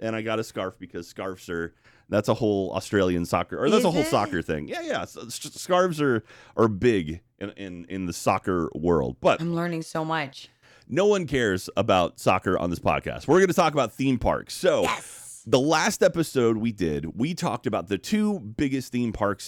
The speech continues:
Speaker 1: in Australia. They're both on the Gold Coast in Australia, which is about, you know, it's, it's sort of, like, on the, the eastern side of Australia. And, uh, and it's, yeah, it's near, near in between Brisbane and, uh, like, uh, and, and the Gold Coast is where, or is where these parks are.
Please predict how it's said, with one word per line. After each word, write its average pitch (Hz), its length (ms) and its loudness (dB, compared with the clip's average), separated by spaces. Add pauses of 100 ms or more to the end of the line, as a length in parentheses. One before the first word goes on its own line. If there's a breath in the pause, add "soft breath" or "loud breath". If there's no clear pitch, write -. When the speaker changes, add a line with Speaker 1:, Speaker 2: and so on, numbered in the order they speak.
Speaker 1:
in 101 120 0
Australia. 80 520 0
They're 82 100 0
both 151 180 2
on 175 60 -2
the 156 80 2
Gold 147 380 2
Coast - 420 0 (300 loud breath)
in 113 100 2
Australia, 117 420 4
which 110 140 0
is 101 100 0
about, 90 340 2
you 92 60 -2
know, 85 440 -2
it's, 113 200 -8
it's - 160 -8
sort 247 140 2
of, 214 80 2
like, 156 220 0
on 120 160 4
the, 104 240 -2 (260 loud breath)
the - 160 -6
eastern 139 720 0
side 113 640 2
of 120 160 2
Australia. 135 560 2 (460 soft breath)
And, 110 260 4
uh, 101 280 6
and 107 180 2
it's, - 200 0
yeah, 95 240 2
it's 76 160 -4
near, 139 240 4
near 120 240 0
in 107 120 -2
between 156 340 0
Brisbane 123 640 4
and, 90 300 0
uh, 85 140 2
like, 80 280 -2
uh, 78 340 -2
and, 85 200 -6
and 98 240 -2
the 113 40 -6
Gold 131 200 2
Coast 147 240 2
is 85 100 -8
where, 95 200 4
or 92 100 2
is 90 100 0
where 90 240 2
these 82 300 -4
parks - 340 -6
are. 80 220 2